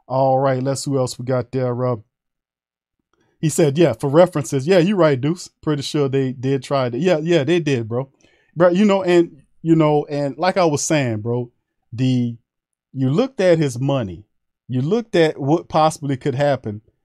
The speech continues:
in the, the, the, in my estimation, bro, with looking at it, because a lot of these moves are nothing new. You know what I'm saying? They're templates of, of moves that we see other players try.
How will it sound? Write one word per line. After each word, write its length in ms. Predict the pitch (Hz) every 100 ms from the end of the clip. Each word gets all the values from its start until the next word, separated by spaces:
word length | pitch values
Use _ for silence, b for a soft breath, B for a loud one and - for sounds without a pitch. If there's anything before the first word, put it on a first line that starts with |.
| _
in 320 | 139 139 135 135
the, 300 | 120 139 131
the, 220 | 120 131
the, 300 | 113 131 82 - _ - - 135
in 80 | 165
my 320 | 208 214 180
estimation, 760 | 175 165 - 151 156 139 123
bro, 200 | 113 127
with 240 | 127 117 110
looking 300 | 147 165 147
at 120 | 117 117
it, 80 |
because 380 | 113 110 120 107 -
a 60 |
lot 240 | 113 180 240
of 80 | 185
these 420 | 160 127 - - - _ _ -
moves 560 | 120 175 143 110 - - _ _ _
are 80 | 139
nothing 400 | 143 147 139 120
new. 120 | 143
You 160 | 113 117
know 80 | 131
what 60 |
I'm 80 | 131
saying? 380 | - 156 147 139 _ _ -
They're 120 | 131
templates 680 | - 247 - - 110 - - _ -
of, 200 | 113 104 - _
of 380 | 110 - 85 107
moves 360 | 127 147 165 123
that 140 | 131
we 100 | 135
see 260 | 151 - 139
other 220 | 151 156 139
players 360 | - 127 110
try. 320 | - 127 76